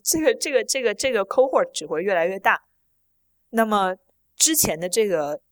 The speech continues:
社会结构是在受到挑战的。所以说，如果无论是你的 hubby state 也好，whatever the name for it，right？然后或者是公司也好，甚至是 private sector，无论有没有就是这种公司保险，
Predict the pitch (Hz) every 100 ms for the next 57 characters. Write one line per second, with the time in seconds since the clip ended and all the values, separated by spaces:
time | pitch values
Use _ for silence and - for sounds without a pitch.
0 | _ _ - 240 220 202 160 170 180 214
1 | 214 - 220 214 - - 175 147 - 220
2 | 226 262 202 233 262 160 151 185 226 226
3 | 190 147 - 220 220 - 254 185 160 156
4 | 151 160 190 185 160 185 214 170 151 160
5 | 160 - - - _ _ 196 180 208 214
6 | 202 190 233 175 151 185 175 175 233 240
7 | 254 196 151 151 285 254 180 208 - 233
8 | 254 226 - 170 - 143 131 _ _ _
9 | 185 190 214 160 185 196 151 - 185 165
10 | 196 180 139 139 _ _ _ _ 226 220
11 | - 220 220 220 - 135 190 - 147